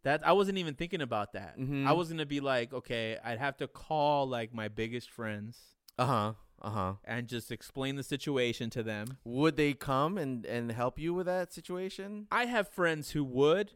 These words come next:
Speaker 1: I,
Speaker 2: Okay.
Speaker 1: I definitely have friends who wouldn't. I won't call you out by name. Don't worry
Speaker 2: Right,
Speaker 1: about
Speaker 2: right,
Speaker 1: that.
Speaker 2: right. Yeah.
Speaker 1: <laughs>
Speaker 2: Would you be packing heat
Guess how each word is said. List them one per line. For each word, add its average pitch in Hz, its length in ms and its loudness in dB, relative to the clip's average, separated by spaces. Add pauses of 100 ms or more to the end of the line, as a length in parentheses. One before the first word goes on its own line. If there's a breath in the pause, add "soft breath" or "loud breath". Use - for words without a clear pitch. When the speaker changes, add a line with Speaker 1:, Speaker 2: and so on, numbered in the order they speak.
(260)
Speaker 1:
I, 131 100 4
Speaker 2:
Okay. 101 240 2
Speaker 1:
I 135 120 2
definitely 165 420 0
have 143 220 -2
friends 143 360 -2
who 139 100 0
wouldn't. 127 440 0
I - 40 -6
won't 117 200 0
call 147 200 -6
you 147 200 -2
out 151 120 -4
by 160 120 -6
name. 147 260 -6
Don't 147 160 -6
worry 113 80 -2
Speaker 2:
Right, 113 220 4
Speaker 1:
about 139 180 0
Speaker 2:
right, 98 160 -2
Speaker 1:
that. 101 160 0
Speaker 2:
right. 95 140 -6
Yeah. 98 360 0 (120)
Speaker 1:
<laughs> - 160 -10
Speaker 2:
Would 147 160 0
you 156 60 -2
be 156 100 -2
packing 156 340 2
heat 143 320 -6